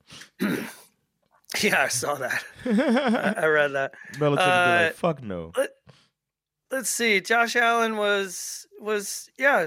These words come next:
Speaker 1: twenty-two for thirty-three, two hundred twenty-three yards, two touchdowns, no picks. He did have a fumble.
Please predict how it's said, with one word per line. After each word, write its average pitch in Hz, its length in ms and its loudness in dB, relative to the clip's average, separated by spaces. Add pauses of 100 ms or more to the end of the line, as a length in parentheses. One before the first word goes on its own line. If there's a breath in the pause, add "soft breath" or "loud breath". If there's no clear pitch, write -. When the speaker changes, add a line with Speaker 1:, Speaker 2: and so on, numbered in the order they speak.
Speaker 1:
twenty-two 226 520 0
for 208 140 -4
thirty-three, 190 680 0
two 196 160 -4
hundred 180 260 2
twenty-three 170 420 -6
yards, 156 360 0
two 180 160 -8
touchdowns, 170 640 -2
no 165 120 -4
picks. - 480 -8 (280 soft breath)
He - 80 -16
did 196 120 2
have 180 120 4
a 165 60 -6
fumble. 156 560 -8